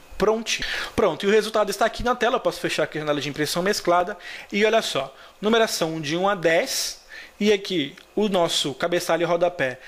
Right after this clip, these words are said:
livro de canhoto zero zero, zero ponto zero zero um a zero zero ponto zero um zero, a mesma informação aqui embaixo.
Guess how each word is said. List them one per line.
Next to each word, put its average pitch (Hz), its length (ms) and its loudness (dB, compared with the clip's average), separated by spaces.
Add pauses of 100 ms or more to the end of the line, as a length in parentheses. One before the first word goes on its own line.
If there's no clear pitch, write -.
(220)
livro 208 300 0
de 190 80 -4
canhoto 156 520 -2
zero 170 360 2
zero, 139 400 0 (320)
zero 147 240 2
ponto 139 360 -4
zero 143 220 0
zero 170 220 4
um 214 180 0 (340)
a 170 300 2
zero 165 280 0
zero 156 240 2
ponto 160 440 -2
zero 165 460 2
um 180 160 -4
zero, 185 400 4 (640)
a 185 80 2
mesma 185 300 0
informação 185 480 0
aqui 202 160 -4
embaixo. 190 400 2